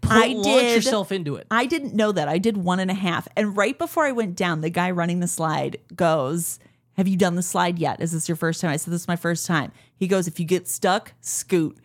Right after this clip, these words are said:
Speaker 2: And I was like, "What?" <laughs>
Speaker 1: Yeah.
Speaker 2: I was like,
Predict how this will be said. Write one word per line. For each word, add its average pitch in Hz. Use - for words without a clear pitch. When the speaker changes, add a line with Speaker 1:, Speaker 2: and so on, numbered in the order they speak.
Speaker 2:
And 165
I -
was 180
like, 156
"What?" 143
<laughs> 226
Speaker 1:
Yeah. 160
Speaker 2:
I 208
was 214
like, 196